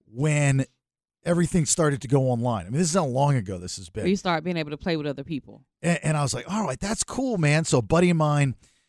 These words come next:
Speaker 1: uh, who owned a bar, and I was at his bar earlier that night, he was like, "All right, dude, go home. I'm gonna go home, and we'll get online." I, he's like, "You got everything?" I said, "Yeah, I got everything." I went and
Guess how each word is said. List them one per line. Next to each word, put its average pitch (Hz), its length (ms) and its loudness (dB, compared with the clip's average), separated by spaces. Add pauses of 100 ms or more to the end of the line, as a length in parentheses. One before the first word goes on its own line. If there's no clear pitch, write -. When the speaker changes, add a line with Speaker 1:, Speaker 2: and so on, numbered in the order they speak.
(180)
Speaker 1:
uh, 110 360 -6
who 123 200 -4
owned 147 180 0
a 123 40 -2
bar, 131 600 0
and 104 80 -10
I 107 40 -6
was 107 120 -6
at 139 60 -2
his 127 120 0
bar 135 340 0
earlier 131 340 2
that 117 200 -2
night, 120 340 -2 (320)
he 127 80 -6
was 127 120 -2
like, 127 180 -4
"All 180 80 -4
right, 170 200 0
dude, 175 240 0
go 190 180 2
home. 175 420 2
I'm 160 100 -2
gonna 180 140 0
go 165 200 -2
home, 160 360 0 (380)
and 139 260 -2
we'll 147 140 2
get 170 160 2
online." 156 460 2
I, 127 100 -2
he's 113 200 -10
like, 113 140 -8
"You 127 80 -6
got 170 220 -2
everything?" 160 400 -4
I - 20 -6
said, 113 180 -12
"Yeah, 147 120 -4
I - 20 -6
got 139 160 -4
everything." 135 220 -4
I 123 40 -2
went 131 220 0
and 101 80 -12